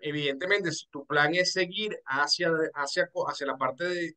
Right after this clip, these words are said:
interna de Colombia, es decir, conectar con alguna otra ciudad, ir a Bogotá, etcétera, allí sí requieres de tener un ingreso formal a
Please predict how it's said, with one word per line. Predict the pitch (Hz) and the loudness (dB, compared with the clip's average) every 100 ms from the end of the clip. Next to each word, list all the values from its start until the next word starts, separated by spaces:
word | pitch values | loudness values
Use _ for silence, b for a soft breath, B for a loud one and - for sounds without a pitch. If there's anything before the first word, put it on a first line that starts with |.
| _ | _
interna | 147 135 175 180 165 131 | -10 -2 6 6 6 0
de | 135 | 0
Colombia, | 175 175 160 160 | 0 4 4 2
es | 143 | -2
decir, | 139 | -4
conectar | 135 123 120 | -8 -6 -8
con | 139 151 | -2 -2
alguna | 131 135 | 0 2
otra | 143 143 147 | 0 0 -4
ciudad, | 135 123 139 160 151 | -4 0 2 4 2
ir | 135 | 0
a | 135 | -2
Bogotá, | 151 151 160 160 156 | -2 -6 -4 0 0
etcétera, | - 170 165 156 | 0 -2 -2 -4
allí | - 139 135 | -2 -2 -4
sí | 143 | -4
requieres | 156 160 151 147 139 | -2 -2 2 4 4
de | 147 | 0
tener | 147 127 123 | -6 -2 -2
un | 135 | -4
ingreso | 147 139 160 160 127 | -10 0 2 2 -2
formal | - 117 117 113 117 120 b b b _ - | -8 -8 -2 0 0 -4 b b b _ 2
a | 131 127 131 135 | 6 8 8 6